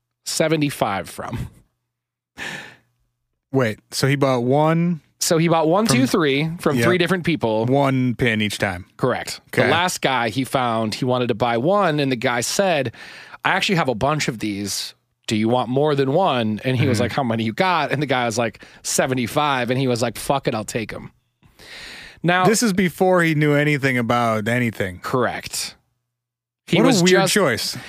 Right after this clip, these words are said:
Speaker 1: I mean, I think the way that he's explained it is he just got kind of obsessed with this thing and was
Speaker 2: But you said six dollars? I mean, even if he's buying it for, like, two dollars.
Speaker 1: Yeah,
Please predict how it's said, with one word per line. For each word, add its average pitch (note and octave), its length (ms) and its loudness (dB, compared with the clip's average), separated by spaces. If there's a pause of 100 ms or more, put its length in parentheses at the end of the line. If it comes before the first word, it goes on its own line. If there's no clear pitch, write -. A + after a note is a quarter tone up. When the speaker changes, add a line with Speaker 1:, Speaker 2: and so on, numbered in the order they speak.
(300)
Speaker 1:
I A#3 140 0
mean, C4 180 2
I B3 80 2
think C#4+ 300 -2
the A3 80 2
way G3+ 180 2
that F3 120 0
he's F3+ 200 -2
explained F3 460 0
it D#3 80 0
is C#3+ 140 0
he F#3 120 -2
just F#3 240 -2
got F#3+ 220 0
kind F3 240 0
of D#3+ 80 2
obsessed D#3+ 440 0
with C#3 140 0
this A2+ 240 -2
thing F2+ 420 -8 (140)
and C3+ 220 0
was C3 440 0
Speaker 2:
But F3+ 100 2
you A#3+ 100 2
said A#3+ 240 -2
six - 420 -2
dollars? F#3 420 0
I E3 60 0
mean, E3+ 160 2
even G#3 160 2
if F3+ 100 2
he's D3+ 180 0
buying D3+ 280 2
it C#3 100 0
for, C3+ 160 0
like, A2+ 380 -2 (1120)
two B3 140 0
dollars. G#2+ 540 0
Speaker 1:
Yeah, F#3+ 240 4